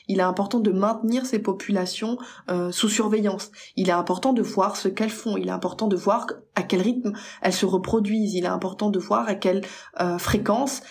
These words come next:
elles se déplacent et quels sont les trajets qu'elles font, et cetera, et cetera. Donc en fait, vous voyez, il y a tout un,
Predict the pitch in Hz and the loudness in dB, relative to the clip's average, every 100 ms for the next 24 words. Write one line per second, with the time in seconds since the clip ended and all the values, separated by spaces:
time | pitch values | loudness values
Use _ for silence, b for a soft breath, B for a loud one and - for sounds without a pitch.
0 | B - 185 - 196 180 214 220 226 208 | B -2 0 0 0 2 2 2 2 2
1 | 208 - 180 - 185 170 - 180 208 214 | 0 0 0 0 0 0 0 0 0 0
2 | 220 220 208 196 196 - 202 202 196 214 | -2 -4 -4 -4 -4 -4 -2 -2 -6 -10
3 | 208 B 240 208 233 285 240 220 240 226 | -10 B -8 -2 0 2 2 2 2 0
4 | 208 262 254 214 196 190 | 0 -4 -2 0 0 -2